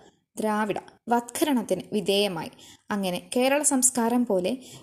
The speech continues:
കേരളത്തിലെ ജനജീവിതം പോലെ സ്വത്വത്തിൽ ഊന്നി നിന്നും,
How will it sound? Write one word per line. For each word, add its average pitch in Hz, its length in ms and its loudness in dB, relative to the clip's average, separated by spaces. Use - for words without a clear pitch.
കേരളത്തിലെ 247 520 2
ജനജീവിതം 233 800 2
പോലെ 196 260 -2
സ്വത്വത്തിൽ 277 540 2
ഊന്നി 240 260 4
നിന്നും, 185 300 -2